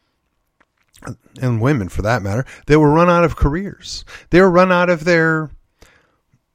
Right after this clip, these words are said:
places of employment. Their, uh, their stature was destroyed because they didn't agree with whatever the consensus was.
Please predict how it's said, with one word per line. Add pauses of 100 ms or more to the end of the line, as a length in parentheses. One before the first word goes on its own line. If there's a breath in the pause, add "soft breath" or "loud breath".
(3750 soft breath)
places
of
employment.
Their, (560 soft breath)
uh,
their
stature
was
destroyed (340)
because
they
didn't
agree
with (140)
whatever
the
consensus
was.